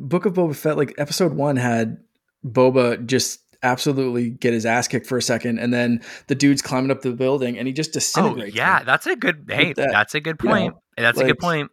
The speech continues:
Speaker 1: they're not holding a ton back. I mean, it's not like blood and guts were spilling everywhere, but, like, he was still, like,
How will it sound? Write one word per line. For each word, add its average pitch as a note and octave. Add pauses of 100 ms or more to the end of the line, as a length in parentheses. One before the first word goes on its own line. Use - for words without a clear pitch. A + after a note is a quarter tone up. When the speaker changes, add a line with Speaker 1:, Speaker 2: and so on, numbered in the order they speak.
Speaker 1:
they're C#3
not -
holding A3
a B2
ton -
back. B2
I B2+
mean, D3
it's C3+
not E3
like A#2+
blood A#2+
and A2
guts A#2
were A#2
spilling A2
everywhere, G#2
but, A2
like, A#2
he A#2+
was B2
still, C3+
like, A#2